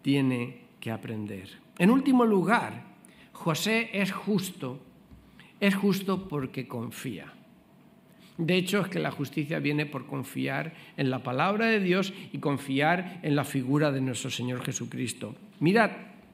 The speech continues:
lo que ocurre a partir de que Jesús se pone de pie es tremendo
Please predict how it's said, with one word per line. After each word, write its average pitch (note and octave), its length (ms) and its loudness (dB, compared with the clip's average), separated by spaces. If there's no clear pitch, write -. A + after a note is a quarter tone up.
lo F3 200 4
que F3+ 100 4
ocurre C#4+ 380 4
a B3+ 120 2
partir F#3+ 340 4
de C#3 160 -2
que D#3 80 -8
Jesús G3 400 -2
se D#3 220 0
pone F#3+ 340 2
de D#3+ 160 2
pie A#3 420 -2
es E3+ 200 0
tremendo G2 540 -4